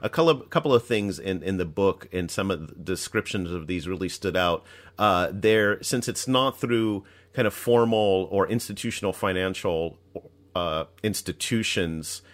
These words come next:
uh, in general, it's a lot of private lenders, and that's the majority of type of lending and borrowing that's going on. It's individuals,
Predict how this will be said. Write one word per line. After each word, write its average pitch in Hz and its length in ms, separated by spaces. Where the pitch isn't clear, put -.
uh, 90 200
in 92 220
general, 104 540
it's 92 260
a 98 60
lot 95 280
of 90 280
private 95 500
lenders, 78 400
and 90 100
that's 87 140
the 95 100
majority 87 640
of 76 120
type 87 260
of 76 160
lending 78 460
and 80 240
borrowing 80 480
that's 76 180
going 76 260
on. 95 280
It's 76 160
individuals, 87 1000